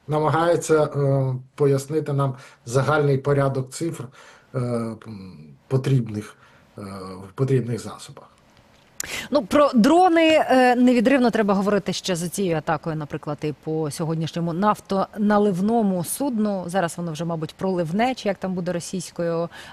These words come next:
Speaker 2: е, в Ленінградській області. Це ж казна де. Е,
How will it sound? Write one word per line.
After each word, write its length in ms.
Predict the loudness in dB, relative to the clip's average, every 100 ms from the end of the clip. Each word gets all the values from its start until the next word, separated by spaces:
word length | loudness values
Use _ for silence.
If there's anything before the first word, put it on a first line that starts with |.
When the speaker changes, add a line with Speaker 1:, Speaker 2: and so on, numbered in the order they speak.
| -6
Speaker 2:
е, 160 | 0 0
в 80 |
Ленінградській 560 | 2 0 0 -2 -2 -2
області. 340 | -2 -2 -8
Це 140 | -6 -4
ж 140 | -4 0
казна 420 | 0 2 4 4
де. 340 | 4 4 2 -2 -6
Е, 420 | -4 -2 -4 -6